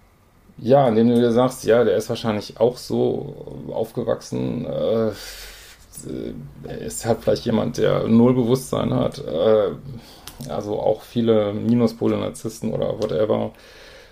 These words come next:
sind ja auch völlig getrieben innerlich, völlig zerrissen und, äh, weiß ich nicht,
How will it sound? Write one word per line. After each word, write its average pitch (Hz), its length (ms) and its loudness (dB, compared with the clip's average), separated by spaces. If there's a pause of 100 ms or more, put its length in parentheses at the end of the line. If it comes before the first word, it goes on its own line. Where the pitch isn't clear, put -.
(140)
sind - 120 -6
ja 85 60 0
auch 110 120 4
völlig 135 300 -2
getrieben 135 540 -2
innerlich, 110 460 0
völlig 113 280 -8
zerrissen 117 1040 -4
und, - 520 -10
äh, 67 880 -6
weiß 113 200 -6
ich 110 60 -6
nicht, 104 380 -10